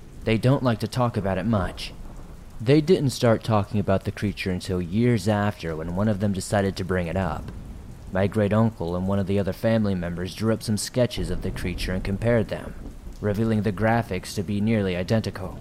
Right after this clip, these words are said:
which was weird because they sent the pictures to each other and hadn't seen the person's picture before.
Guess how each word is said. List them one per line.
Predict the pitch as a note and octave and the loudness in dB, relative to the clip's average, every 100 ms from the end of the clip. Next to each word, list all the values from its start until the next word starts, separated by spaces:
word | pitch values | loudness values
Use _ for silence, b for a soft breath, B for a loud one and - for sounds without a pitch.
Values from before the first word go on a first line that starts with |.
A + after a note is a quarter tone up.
| - - - - - - | -12 -12 -14 -14 -14 -2
which | B2 A#2+ | 0 0
was | B2 A2 | 0 0
weird | G#2 C3+ A2 | 2 2 4
because | G#2+ G#2+ A2 | 2 0 0
they | G#2+ A2+ | 2 2
sent | - A#2+ | 2 0
the | G#2+ | 0
pictures | - A#2+ A2+ G2 | -2 -2 -2 -2
to | A2 G#2 | -2 -2
each | - | 2
other | C3+ A2 F2+ | 4 4 2
and | F2 | -2
hadn't | F2+ A2 G2+ | 0 2 0
seen | - A2+ G2+ | 0 0 0
the | |
person's | - A2 G2 G2 - | 0 0 0 -2 0
picture | A2+ - F2 | -2 -2 -6
before. | E2+ - G#2 D#2+ - | -6 -2 -2 -2 -8